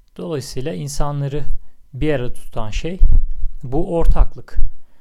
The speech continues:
Atıyorum avcı toplayıcıda herkesin avcı olduğunu düşünün. Erkeklerin avcı, kadınların toplayıcı. Ya da medeniyetin ilk zamanlarında herkesin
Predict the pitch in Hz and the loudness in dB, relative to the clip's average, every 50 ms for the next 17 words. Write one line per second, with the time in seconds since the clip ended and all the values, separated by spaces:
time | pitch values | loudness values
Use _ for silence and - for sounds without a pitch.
0 | - _ _ _ _ _ _ _ _ _ _ _ _ _ 254 - - - - 135 | -20 _ _ _ _ _ _ _ _ _ _ _ _ _ -20 -20 -16 -12 -10 -10
1 | 127 135 - 143 143 143 143 143 143 - 151 139 143 - 139 120 120 113 123 120 | -10 -10 -8 -6 -6 -6 -6 -6 -6 -6 -8 -8 -8 -10 -14 -14 -14 -14 -14 -14
2 | 131 123 131 139 127 117 - 127 120 107 113 117 - - - - - - - _ | -12 -6 -4 -2 -2 0 -2 -2 -4 -6 -8 -12 -12 -12 -12 -12 -12 -14 -20 _
3 | _ _ _ _ _ _ _ _ _ _ 135 127 123 117 - - 123 117 110 107 | _ _ _ _ _ _ _ _ _ _ -6 2 4 4 4 4 2 0 -2 -4
4 | 120 113 110 107 - - - - 127 123 127 123 113 117 - 127 117 - _ - | -6 -8 -10 -4 2 6 6 6 6 4 -4 -8 -10 -8 -8 -8 -10 -12 _ -16
5 | 117 120 117 110 110 110 - - - - 120 117 117 113 113 110 104 - - - | -16 -14 -14 -16 -18 -18 -20 -18 -16 -14 -14 -14 -14 -14 -14 -16 -18 -18 -18 -18
6 | - - - 127 113 110 110 117 135 135 - _ _ _ _ _ _ _ _ _ | -16 -16 -18 -18 -18 -18 -18 -18 -18 -18 -20 _ _ _ _ _ _ _ _ _
7 | _ _ 135 135 120 127 123 123 - - - - - - _ - 131 120 117 127 | _ _ -12 -10 -8 -8 -8 -10 -10 -14 -16 -18 -20 -20 _ -12 -12 -6 -4 -4
8 | 127 127 123 123 120 - - 131 127 131 - - 139 131 120 120 120 127 117 110 | -4 -4 -6 -8 -6 -4 -2 -2 -2 -2 -6 -8 -12 -12 -12 -8 -2 -2 -2 -2
9 | 104 107 107 107 110 104 104 107 113 139 143 143 156 139 127 - - - 113 113 | -2 -8 -12 -12 -14 -16 -16 -16 -16 -16 -16 -10 -8 -6 0 0 0 0 0 -4
10 | 143 147 - | -8 -10 -12